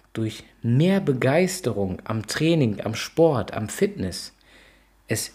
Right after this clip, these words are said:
sehr, sehr große Schattenseiten gibt, über die man wirklich unbedingt sprechen muss, denen man mehr Aufmerksamkeit, mehr Gehör schenken muss. Und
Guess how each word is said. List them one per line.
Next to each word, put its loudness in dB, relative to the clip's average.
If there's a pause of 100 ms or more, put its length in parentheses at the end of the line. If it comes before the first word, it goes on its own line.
(100)
sehr, 4
sehr 0
große 2
Schattenseiten -4
gibt, -10 (440)
über 0
die 4
man 2
wirklich 0
unbedingt 2 (300)
sprechen 0
muss, 0
denen 2
man 4
mehr 0
Aufmerksamkeit, 2
mehr 0 (500)
Gehör 4
schenken -4
muss. -6 (840)
Und 4